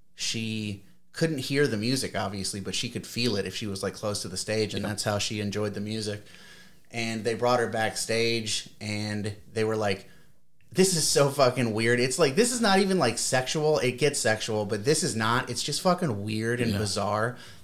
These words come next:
Speaker 1: that him and the band were putting raw meat on her,
Speaker 2: Oh,
Speaker 1: like,
Speaker 2: my God.
Speaker 1: turning her into some kind of a raw meat sculpture.
Speaker 2: Jesus.
Speaker 1: Yeah, weird as fuck. Um, and then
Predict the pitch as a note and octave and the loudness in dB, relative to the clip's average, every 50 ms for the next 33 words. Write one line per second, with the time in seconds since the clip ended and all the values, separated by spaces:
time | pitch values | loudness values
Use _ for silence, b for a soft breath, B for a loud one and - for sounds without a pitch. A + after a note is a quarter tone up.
0 | B B - A#2+ B2 - A2+ G#2 D3 D#3+ E3 E3 D#3+ C#3+ A#2 G#2 B2 B2 C3 C3 | B B 0 0 0 0 2 0 2 2 4 4 4 2 2 4 2 2 4 4
1 | B2+ A#2+ A2 - - - C3+ C#3 C3+ B2 A2 G2 G2 G2+ G2+ A2 A2 A#2 B2 C3 | 2 2 0 0 0 0 0 2 2 0 0 -2 -2 0 4 6 6 6 6 6
2 | A#2+ G#2 G#2+ A#2+ B2 - - C3 C#3 C#3 C#3 D3+ D3 D3+ D#3 F3+ F#3+ - F3 E3 | 4 0 -2 -4 -4 -4 -2 -2 0 0 0 0 -2 -2 -4 -6 -6 -4 -2 0
3 | A#2+ B2 A#2+ A2 - - - D3+ D#3 E3 C3+ G2+ - - - - D3+ C#3+ C#3+ D3+ | 2 2 2 2 0 -4 -4 -2 -2 -2 -2 -4 -6 -6 -2 0 0 2 2 2
4 | D3 C3+ C#3+ C3+ C3+ C3+ C#3 C3+ B2+ - C3+ C3 B2+ B2+ B2+ C3 C3 B2+ B2+ A2 | 2 2 2 2 2 2 2 0 0 0 0 -2 0 0 0 0 2 2 2 2
5 | G#2 G#2 G#2+ G#2+ A2+ A#2 B2 A#2+ G#2+ A2+ A#2+ B2 - - - - C#3+ C#3+ C#3 - | 2 2 2 4 4 6 4 4 2 0 -2 -4 -4 -4 -4 -2 -2 -4 -2 -2
6 | - - D#3+ D#3 D#3+ D#3 - - - D3 B2+ E2+ - - - - - - - - | -2 0 2 2 0 0 -2 -4 -2 -2 -2 -2 -2 -2 -4 -4 -4 -8 -12 -4
7 | - F#3 A3 E3+ A2 - - - - - A#2+ B2 E3 F#3+ G#3 A3+ A3 A3+ G#3 - | 0 2 4 4 4 2 -2 -8 -12 -12 -2 0 2 4 4 4 4 4 2 2
8 | - - F#3+ D3 C#3 D#3+ - - - B B B B B B B B B B B | 2 4 4 4 4 2 -2 -8 -16 B B B B B B B B B B B
9 | B B - A#2+ C3 C3 B2+ B2+ B2 B2 A#2+ G#2 B2+ B2+ B2+ C3+ C3+ C#3 C3+ C3+ | B B -2 0 2 4 4 4 4 4 2 2 0 2 2 2 4 4 2 2
10 | C3 C3 B2+ B2 - | 2 0 -2 -2 -4